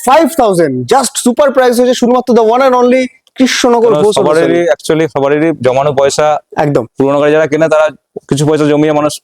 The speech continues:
Speaker 2: কষ্ট করে গাড়িগুলো কেনে।
Speaker 1: একদম, নিজের স্বপ্নের গাড়িটা কিনে
Speaker 2: তাই
Speaker 1: নিয়ে যায়।
Speaker 2: এই উল্টোপাল্টা গাড়ি, উল্টোপাল্টা নাম্বার, উল্টোপাল্টা রং করা গাড়ি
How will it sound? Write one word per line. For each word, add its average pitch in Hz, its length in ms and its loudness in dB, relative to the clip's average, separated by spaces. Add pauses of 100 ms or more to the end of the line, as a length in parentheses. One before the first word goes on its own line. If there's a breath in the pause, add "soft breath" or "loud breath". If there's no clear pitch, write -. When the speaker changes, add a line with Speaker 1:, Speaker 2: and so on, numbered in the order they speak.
(280)
Speaker 2:
কষ্ট 143 160 -2
করে 143 120 2
গাড়িগুলো 131 280 0
কেনে। - 140 -2
Speaker 1:
একদম, 165 200 0
নিজের 185 200 2
স্বপ্নের 208 320 0
গাড়িটা 196 220 0
কিনে - 160 0
Speaker 2:
তাই 127 80 0
Speaker 1:
নিয়ে 147 140 0
যায়। - 580 -4
Speaker 2:
এই 147 60 2
উল্টোপাল্টা 156 480 0
গাড়ি, 151 280 0
উল্টোপাল্টা 151 360 0
নাম্বার, 143 380 0
উল্টোপাল্টা 143 340 2
রং 139 200 0
করা 143 200 2
গাড়ি 139 300 0